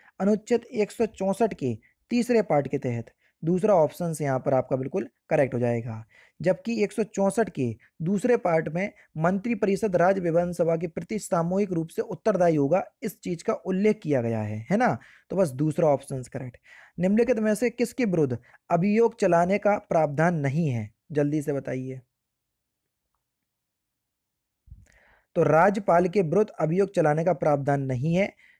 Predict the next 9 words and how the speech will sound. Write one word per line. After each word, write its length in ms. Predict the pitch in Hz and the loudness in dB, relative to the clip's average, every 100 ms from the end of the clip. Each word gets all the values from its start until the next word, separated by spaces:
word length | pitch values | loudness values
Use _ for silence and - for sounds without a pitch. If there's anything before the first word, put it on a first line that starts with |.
| _ - | _ 2
पहला 240 | 156 151 | 4 6
ही 160 | 160 185 | 6 4
ऑप्शन 360 | 147 - 170 | 2 0 -4
से 100 | 151 | -2
यहाँ 140 | 147 131 | 0 0
पर 160 | 123 | 2
आपका 240 | 131 127 131 | 0 2 -2
बिल्कुल 360 | 127 185 330 - _ | -2 -2 -2 -4 _
करेक्ट। 320 | 143 127 110 | -2 0 0